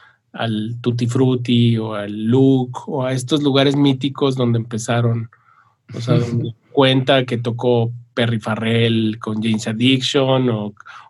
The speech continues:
Speaker 1: o La Polla Records o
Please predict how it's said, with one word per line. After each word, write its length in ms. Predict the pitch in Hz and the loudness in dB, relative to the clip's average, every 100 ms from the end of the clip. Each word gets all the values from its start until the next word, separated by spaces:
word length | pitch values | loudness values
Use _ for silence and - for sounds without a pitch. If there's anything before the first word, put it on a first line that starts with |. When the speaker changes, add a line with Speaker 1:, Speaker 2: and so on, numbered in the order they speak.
| - | -10
Speaker 1:
o 960 | 117 110 107 107 107 107 123 120 117 120 - | -6 -6 -6 -8 -8 -8 -8 -10 -10 -16 -12
La 160 | 113 104 | -10 -8
Polla 300 | 117 110 104 | -6 -6 -6
Records 760 | 117 117 117 117 107 107 - | -4 -4 -4 -4 -8 -10 -14
o 480 | 123 120 117 117 113 | -10 -8 -8 -10 -14